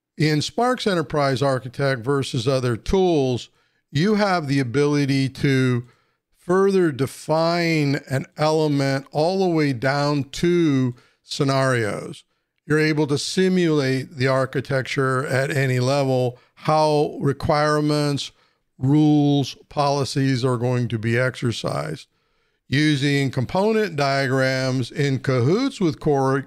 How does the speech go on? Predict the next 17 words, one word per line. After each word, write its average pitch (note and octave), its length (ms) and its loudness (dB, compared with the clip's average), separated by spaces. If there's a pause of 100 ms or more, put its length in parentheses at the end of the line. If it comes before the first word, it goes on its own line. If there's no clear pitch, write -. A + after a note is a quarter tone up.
(160)
choreography D#3+ 840 0
diagrams B2+ 720 0
or B2+ 100 2
other A#2+ 200 0
B A2+ 200 -2
P A2 220 -4
M A#2+ 160 0
N F#3 220 0
diagrams B2 760 -2 (460)
gives E3 260 0
you F3 200 2
the C#3+ 160 2
ability B2+ 720 0
to C3+ 480 0 (340)
drill C#3+ 280 2
down C#3 440 0
into C3 640 0